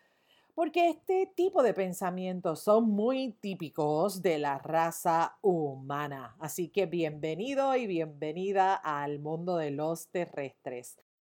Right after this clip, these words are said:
Hoy te voy a estar hablando acerca de la inseguridad. Prepárate para que te eches un vistazo de manera profunda.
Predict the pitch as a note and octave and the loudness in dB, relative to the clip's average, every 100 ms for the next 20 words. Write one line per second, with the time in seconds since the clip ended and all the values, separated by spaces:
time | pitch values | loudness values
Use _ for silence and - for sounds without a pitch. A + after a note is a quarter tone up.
0 | _ - A3 B3+ G3 - _ _ - E3 | _ 4 6 8 4 -4 _ _ -4 -2
1 | D#3 E3 F#3 A3 G3+ A3+ E3 D#3+ G3 G3 | 0 -2 0 2 4 4 0 -2 -4 -4
2 | D3 D#3 F3 F3+ D#3 D#3+ G#3 B3 G3 C#3 | -6 0 0 0 -4 -4 -6 -2 -2 -2
3 | C3 A2 F#2 _ _ _ - G3 F3 - | -4 -8 -10 _ _ _ -2 0 0 2
4 | F3 A3 A3 D3 C3+ D3 A3 _ _ - | 4 4 2 0 -4 -4 -6 _ _ 4
5 | A#3 B3 B3 A#3+ A3+ A3 B3 D4 - F#3 | 6 8 6 2 2 2 2 0 2 0
6 | - G#3+ G#3 B3 C4 G3 - F#3+ D#3 - | 0 0 2 2 0 -6 -4 -4 -4 -8
7 | - F#3 D3+ C3+ D#3 F3 G3+ E3+ D3+ C#3+ | -2 2 2 2 -2 0 0 -2 -4 -4
8 | C#3+ D#3 E3+ E3+ D#3+ D#3 C#3+ C3+ B2+ - | -6 0 0 -2 -6 -2 -2 -4 -8 -14
9 | C#3+ D#3 D3 C#3+ C3+ G#2+ | -8 -6 -6 -8 -8 -10